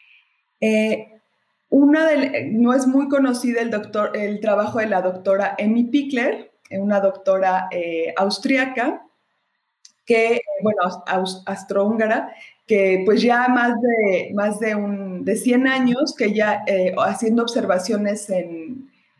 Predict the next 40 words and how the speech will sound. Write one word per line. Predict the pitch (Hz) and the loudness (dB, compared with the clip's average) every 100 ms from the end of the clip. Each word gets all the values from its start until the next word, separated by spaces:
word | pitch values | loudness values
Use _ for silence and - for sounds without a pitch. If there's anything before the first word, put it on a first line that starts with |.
| _ _ _ _ - | _ _ _ _ -2
en | 202 185 175 170 175 - - - _ _ _ _ _ - - _ _ - | 0 2 0 -8 -14 -14 -14 -16 _ _ _ _ _ -14 -14 _ _ 0
orfanatos | 208 202 202 208 214 220 359 - - - _ _ _ _ | 0 2 2 2 2 0 0 -2 -10 -14 _ _ _ _
con | - 208 208 | 0 2 4
las | 202 | 0
personas | 214 202 233 233 240 | 0 0 0 0 -2
que | 240 233 | -4 -2
cuidaban | 214 208 220 | 0 2 2
a | 220 220 | 0 0
los | 240 | 2
niños, | 269 269 262 277 | 6 6 4 2
desarrolló | 254 254 220 220 233 233 | 0 0 0 2 2 2
toda | 247 226 | 0 0
una | 226 - | -2 -2
propuesta | 208 208 214 214 - 220 | -4 -2 -4 -4 -2 0
de | 220 196 | 0 0
un | 214 240 | 2 2
cuidado | 240 277 262 247 247 254 247 | 2 0 2 0 0 0 0
respetuoso | 226 214 214 202 - 233 262 - 339 - - | 2 0 0 -4 -2 0 0 0 -2 -2 0
para | 208 196 | 2 4
la, | 202 190 185 | 4 2 2
la, | 196 185 175 185 | 2 2 0 0
los | 208 196 | 2 2
bebés. | 190 185 175 185 - _ _ _ _ _ _ _ - | 4 4 2 0 -12 _ _ _ _ _ _ _ 4
Y | 247 | 6
uno | 302 302 330 | 8 6 6
de | 330 | 2
los | 269 240 | 2 0
temas | - 233 233 240 | 0 0 0 -2
que | - | -4
a | 208 | -2
mí | 220 | -2
me | 233 226 | -4 -4
encantó | 220 214 202 214 240 | -4 -2 -2 0 4
más | 240 233 | 4 2
de | 233 | -2
su | 240 214 | -4 -6
propuesta, | 185 180 202 202 - 214 247 | -6 -6 -2 -4 -2 -4 -2
de | 226 | -2
sus | 196 | -6
principios, | - 208 196 - 240 - 202 269 | -4 -2 -2 -2 -2 0 0 0